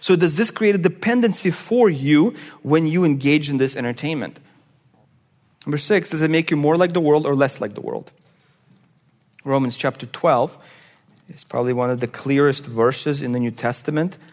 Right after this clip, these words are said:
on this specific issue. When Paul writes, is the therefore, after he says, "This is how you were saved, this is what's expected of you. Therefore, I exhort you, brothers, by the mercies of God, to present your bodies as a sacrifice, living, holy, and pleasing to God,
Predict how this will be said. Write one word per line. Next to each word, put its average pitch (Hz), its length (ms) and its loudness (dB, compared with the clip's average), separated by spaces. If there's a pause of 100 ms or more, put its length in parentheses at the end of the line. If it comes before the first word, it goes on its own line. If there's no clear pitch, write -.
(400)
on 113 160 -4
this 127 160 0
specific 123 600 -4
issue. 156 460 0 (460)
When 117 200 -6
Paul 143 420 2
writes, 135 640 2
is 131 160 -8
the 120 160 4
therefore, 127 640 2
after 143 360 2
he 131 120 -2
says, 123 320 -2
"This 139 240 -4
is 135 180 -6
how 127 140 2
you 120 140 0
were 110 120 0
saved, 165 480 2
this 143 200 -4
is 143 60 -8
what's 123 200 -6
expected 170 560 0
of 160 100 2
you. 160 240 2 (220)
Therefore, 156 720 4 (200)
I 143 80 4
exhort 143 440 2
you, 214 40 2
brothers, 160 380 4
by 143 140 2
the 135 80 2
mercies 165 340 0
of 220 140 2
God, 143 240 4
to 147 80 -10
present 143 360 -2
your 190 100 -2
bodies 139 360 2
as 135 80 -4
a 143 60 -6
sacrifice, 143 680 0
living, 185 360 2
holy, 170 320 2
and 139 180 -6
pleasing 175 360 -2
to 202 120 -2
God, 131 300 4